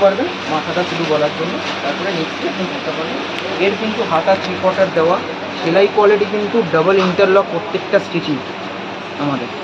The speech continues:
এগুলো প্রপার বুটিক, মানে, খুব ধৈর্য নিয়ে কাজ করে কারিগর।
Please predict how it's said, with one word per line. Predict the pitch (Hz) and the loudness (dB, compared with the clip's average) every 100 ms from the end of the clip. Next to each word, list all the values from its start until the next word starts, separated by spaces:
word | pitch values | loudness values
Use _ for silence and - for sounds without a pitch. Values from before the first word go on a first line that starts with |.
| - - - | -10 -10 -8
এগুলো | 143 190 196 | 0 2 4
প্রপার | 185 180 214 180 | 4 6 4 4
বুটিক, | 165 151 160 | 0 0 0
মানে, | 175 | 0
খুব | 214 180 | 0 0
ধৈর্য | 170 165 170 220 | 0 0 2 2
নিয়ে | 226 190 | 2 2
কাজ | 175 - | 0 0
করে | 151 135 - - - | -4 -4 -8 -10 -4
কারিগর। | 147 151 165 | 0 2 2